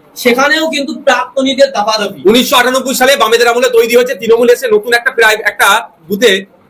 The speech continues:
Speaker 2: প্রাইমারি স্কুল তৈরি করেন। এই এখন চিৎকার চেঁচামেচি বিধানসভায় আমি বারবার বলি, ভাঙড়ের মহিলাদের জন্য একটা গার্লস কলেজ নির্মাণ করা হোক, ভাঙড়ের মহিলারাও শিক্ষায় গিয়ে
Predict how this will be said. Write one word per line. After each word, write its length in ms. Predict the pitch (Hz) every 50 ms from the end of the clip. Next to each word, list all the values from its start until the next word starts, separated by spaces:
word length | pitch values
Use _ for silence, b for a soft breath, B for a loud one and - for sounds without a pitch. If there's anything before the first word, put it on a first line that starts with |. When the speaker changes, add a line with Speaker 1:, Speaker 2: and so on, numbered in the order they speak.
| _ _ -
Speaker 2:
প্রাইমারি 380 | 240 254 247 254 269 269 247
স্কুল 200 | 233 233 - 233
তৈরি 240 | - 233 202 190 190
করেন। 220 | 175 165 151 143
এই 120 | 147 156 156 151 _ _ _ _ _ _ _ -
এখন 220 | - 185 - 240 240
চিৎকার 300 | - 240 - - 254 247
চেঁচামেচি 340 | 240 240 247 247 247 254 233
বিধানসভায় 380 | 208 202 233 233 226 233 233
আমি 120 | 220 220 208
বারবার 340 | 165 180 190 196 190 190
বলি, 240 | 180 180 185 170 147
ভাঙড়ের 400 | 143 - 151 196 202 214 220 208
মহিলাদের 380 | 190 185 190 196 208 202 202 190
জন্য 120 | 202 202
একটা 120 | 202 208 -
গার্লস 260 | 147 151 165 - -
কলেজ 180 | 180 170 165 160
নির্মাণ 300 | 165 156 156 156 143 143
করা 140 | 143 139 139
হোক, 140 | 131 - - - - - - - -
ভাঙড়ের 300 | 170 190 226 247 269 254
মহিলারাও 320 | 233 233 240 247 247 262 247
শিক্ষায় 380 | - 247 233 - - 220 202
গিয়ে 180 | 180 156 147